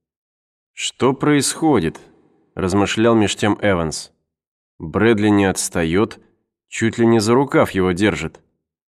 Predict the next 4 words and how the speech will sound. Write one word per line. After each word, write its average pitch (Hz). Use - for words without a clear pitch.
Категорически 110
отказывается 120
оставить 107
его». 76